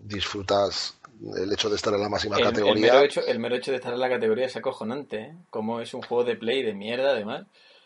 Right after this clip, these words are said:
Speaker 2: Pero el mero hecho de estar en una categoría ya es como, guau. O sea, estoy realmente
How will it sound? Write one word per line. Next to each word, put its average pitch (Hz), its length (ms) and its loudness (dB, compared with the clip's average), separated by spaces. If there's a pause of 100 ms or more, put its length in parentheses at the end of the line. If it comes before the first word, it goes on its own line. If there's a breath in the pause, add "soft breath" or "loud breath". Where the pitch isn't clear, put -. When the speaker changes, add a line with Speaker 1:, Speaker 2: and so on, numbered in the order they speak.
(120)
Speaker 2:
Pero 120 320 4
el 117 160 2
mero 127 180 6
hecho 165 160 2
de 156 60 4
estar 151 340 2
en 135 200 0
una 156 220 0
categoría 147 920 2 (400)
ya 123 440 4
es 180 300 2
como, 123 280 0
guau. 110 300 4
O - 280 -14
sea, 110 140 -6
estoy 110 360 -6
realmente 123 580 0